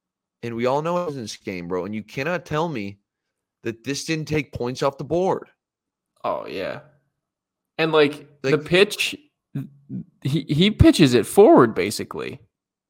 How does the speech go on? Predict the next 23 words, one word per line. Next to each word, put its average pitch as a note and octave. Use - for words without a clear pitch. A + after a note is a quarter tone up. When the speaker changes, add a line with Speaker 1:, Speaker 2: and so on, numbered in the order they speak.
Speaker 2:
That's G3+
the F3+
other A3
Speaker 1:
Correct. A#3
Speaker 2:
part. -
'Cause E3
this, F#3
'cause G3+
your, G#3+
your G#3
momentum's G#3
taking F#3
you C#3+
forward, C#3+
that B2+
even F3
when D3+
you're C#3+
trying, D#3
it's C3+
just, D3
it's, C#3
oh. C3